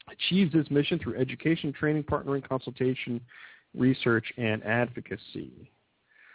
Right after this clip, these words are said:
Uh, so a lot of it is, is trying to integrate, uh, primary care with mental health care in the same setting.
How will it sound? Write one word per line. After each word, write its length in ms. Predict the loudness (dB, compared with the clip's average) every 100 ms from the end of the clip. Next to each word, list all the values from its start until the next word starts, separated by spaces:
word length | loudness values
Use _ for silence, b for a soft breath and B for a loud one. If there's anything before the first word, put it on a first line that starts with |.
| b b b -4 0
Uh, 340 | 2 2 0 0
so 160 | 2 4
a 20 |
lot 220 | 6 6
of 80 | 4
it 120 | 2
is, 120 | 0 -2 -4
is 180 | -4 -4 -6
trying 260 | -4 -4
to 120 | -6 -8
integrate, 760 | -2 -2 0 -2 2 2 0 -2 -10 -20 _ _ _ _ _ _ _ _ _ _ _ _ _
uh, 320 | 0 2 2 0 0
primary 440 | 4 4 2 0
care 500 | -2 2 4 4 2
with 320 | 0 -2 -2 -4 _ -20 _
mental 420 | -2 -2 0 -2
health 280 | 2 4 2 -2 -2
care 480 | -2 -2 -6 -10 -12 _ _ _ _ _
in 120 | -2
the 120 | 0 -2
same 200 | -2 -2 -4 -6
setting. 460 | -4 -4 -8 -16